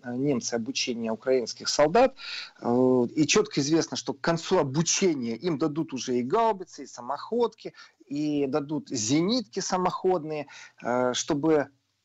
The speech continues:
украинцы могли переходить в наступление, прикрывая небо. То есть они чётко знают, когда и что, примерно прогнозируя, где союзные войска Д Н Р, Л Н Р, России будут через сорок дней, ну, сейчас уже осталось двадцать пять,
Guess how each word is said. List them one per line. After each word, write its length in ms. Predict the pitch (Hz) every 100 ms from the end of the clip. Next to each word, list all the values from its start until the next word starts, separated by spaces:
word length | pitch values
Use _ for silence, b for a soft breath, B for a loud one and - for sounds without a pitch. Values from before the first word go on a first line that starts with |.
| _
украинцы 560 | 117 143 151 156 -
могли 300 | 160 147 151
переходить 760 | 147 139 139 135 143 147 143 - _
в 140 | 113 123
наступление, 960 | 165 185 - 196 196 160 151 143 135
прикрывая 760 | 135 127 - 131 123 123 117 120
небо. 600 | 120 117 101 90 92 - b b b b b b _
То 100 | -
есть 140 | 151 -
они 200 | 151 165
чётко 440 | - 202 190 151
знают, 340 | 139 151 131 - -
когда 540 | 151 147 127 175 139
и 160 | - 135
что, 380 | - - 139 - -
примерно 560 | 131 147 156 117 104
прогнозируя, 800 | - 107 127 147 135 143 110 101 - B B
где 320 | 113 110 143
союзные 540 | 147 143 147 135 123 123
войска 380 | 135 139 - 117
Д 100 | 120
Н 100 | 131
Р, 140 | 131
Л 140 | 123 127
Н 120 | 131
Р, 160 | 113
России 540 | 110 131 - 127 110 - B B
будут 440 | 107 151 127 117 -
через 320 | - 123 117
сорок 320 | - 147 127
дней, 320 | 98 120 156 175
ну, 100 | 165
сейчас 220 | 170 156
уже 140 | 143
осталось 380 | 143 - 131 117
двадцать 320 | 123 117 -
пять, 220 | - 95